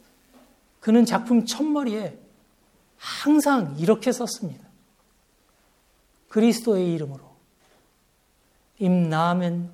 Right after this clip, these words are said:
Jesus Christus." 이렇게 쓰고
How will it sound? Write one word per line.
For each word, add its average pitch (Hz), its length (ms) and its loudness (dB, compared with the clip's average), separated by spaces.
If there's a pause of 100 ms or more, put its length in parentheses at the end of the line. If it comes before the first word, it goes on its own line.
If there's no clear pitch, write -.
(140)
Jesus 160 540 -6
Christus." - 760 -8 (1600)
이렇게 247 260 2
쓰고 202 520 -4